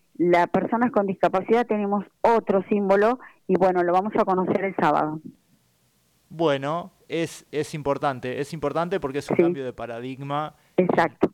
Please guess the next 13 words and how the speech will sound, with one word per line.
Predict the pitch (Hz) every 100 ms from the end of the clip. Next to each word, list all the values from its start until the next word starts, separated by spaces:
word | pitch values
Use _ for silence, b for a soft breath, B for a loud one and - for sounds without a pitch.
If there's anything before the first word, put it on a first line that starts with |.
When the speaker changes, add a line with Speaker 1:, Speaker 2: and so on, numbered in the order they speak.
| _ _
Speaker 2:
en | 123 120
lo | 117
que | 123 123
era | 127 120 117 110 107 101 101 104
la | 110
discapacidad | 107 113 110 123 131 135
entendida | 123 120 127 127
hace | - 120
uno-, | 120 113 113
a-, | 110 120
unos | 127 120 -
años | 117 120
atrás | 120 117 120 123